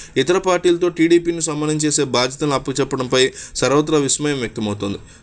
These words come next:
పార్టీలో ఉన్న వారితోనే రెండు నిమిషాలు మాట్లాడలేని దేవినేని ఉమా ఇతర పార్టీల నాయకులతో ఎలా సమన్వయం చేసుకుంటారని సీనియర్లు సైతం ప్రశ్నిస్తున్నారు. అంతేకాదు తాను చెప్పేది తప్ప ఎదుటి వ్యక్తి అభిప్రాయాన్ని వినడానికి ఇష్టపడరనే విమర్శలు కూడా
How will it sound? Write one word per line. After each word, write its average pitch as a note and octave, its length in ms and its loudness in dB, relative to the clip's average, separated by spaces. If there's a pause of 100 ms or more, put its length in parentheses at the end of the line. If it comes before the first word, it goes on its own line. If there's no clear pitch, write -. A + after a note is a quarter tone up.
(140)
పార్టీలో D3+ 440 4
ఉన్న D#3 120 0
వారితోనే D3+ 420 2
రెండు C#3+ 180 -4
నిమిషాలు C#3 280 0
మాట్లాడలేని C3+ 540 0
దేవినేని C#3 420 2
ఉమా C3 300 -2 (260)
ఇతర D3+ 200 4
పార్టీల F3+ 340 0
నాయకులతో D#3+ 460 2
ఎలా C#3+ 240 2
సమన్వయం D3+ 440 -2
చేసుకుంటారని C3 800 -2 (260)
సీనియర్లు E3 440 2
సైతం D3 280 -2
ప్రశ్నిస్తున్నారు. A2 600 -4 (340)
అంతేకాదు A#2 520 0 (300)
తాను D3+ 200 2 (100)
చెప్పేది G3 300 2
తప్ప F3 280 -4
ఎదుటి E3 340 2
వ్యక్తి F3 220 0
అభిప్రాయాన్ని E3 520 0
వినడానికి D3+ 380 -4
ఇష్టపడరనే D3 480 -2
విమర్శలు C3+ 420 0
కూడా B2+ 280 2